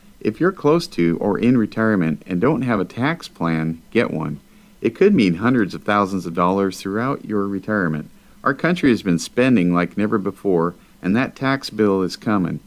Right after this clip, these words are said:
At Madrona Financial Services, we help build tax strategies into retirement and investment plans designed for you to help keep more of your gains.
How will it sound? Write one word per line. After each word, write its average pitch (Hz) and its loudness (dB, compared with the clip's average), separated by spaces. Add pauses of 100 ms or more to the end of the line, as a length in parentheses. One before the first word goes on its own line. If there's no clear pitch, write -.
(380)
At 101 -2
Madrona 117 2
Financial 120 0
Services, 123 -2
we 151 2
help 165 0
build 101 2
tax 120 -4
strategies 127 -2
into 135 0
retirement 117 0
and 90 0
investment 87 -2
plans 85 -2
designed 160 0
for - -6
you 117 4
to 95 0
help 117 -2
keep 123 0
more 123 2
of 98 0
your 95 -4
gains. 95 -2